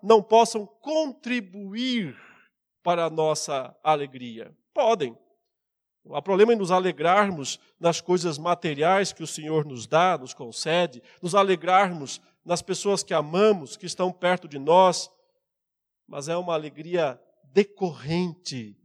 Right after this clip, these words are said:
daquela que é a central, a fundamental, que é a alegria que eu estou chamando aqui de teossuficiência.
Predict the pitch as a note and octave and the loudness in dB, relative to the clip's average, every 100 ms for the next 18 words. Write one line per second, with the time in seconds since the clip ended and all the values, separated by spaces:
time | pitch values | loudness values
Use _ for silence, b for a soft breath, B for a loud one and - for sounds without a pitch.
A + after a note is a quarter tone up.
0 | _ _ - D#3 D#3 E3+ D#3+ D3+ D3 D#3 | _ _ -4 -4 -4 -4 -2 -2 -6 -4
1 | D3 D3+ C#3+ _ - D3+ - D3+ C3+ D3+ | -2 -2 -4 _ -12 -10 -8 -10 -8 0
2 | D3 C#3+ B2 C#3 - D#3+ D3 C#3+ C3+ B2+ | 2 2 0 -10 -10 -12 -8 -8 -8 -12
3 | B2+ A#2 A#2 _ _ _ _ _ _ _ | -8 -8 -8 _ _ _ _ _ _ _
4 | _ _ _ _ _ _ E3 D3 D3 C#3 | _ _ _ _ _ _ -6 -4 -4 -6
5 | C#3+ D3+ D3 C3+ A#2+ B2 _ _ _ _ | -12 -8 -4 -4 -6 -10 _ _ _ _
6 | _ - C#3+ B2+ D#3 D#3 C#3+ C#3 C3+ D3+ | _ -18 -16 -10 -8 -6 -4 -4 -6 -10
7 | B2+ B2 A2+ _ - F3 F#3+ G3 G3+ - | -14 -14 -18 _ 0 2 2 0 -2 -10
8 | _ _ _ - - E3+ - D3 - - | _ _ _ -12 -8 -8 -8 -8 -6 -8
9 | C#3+ C#3+ C#3+ C#3+ - - C3 - | -8 -8 -8 -10 -10 -10 -12 -14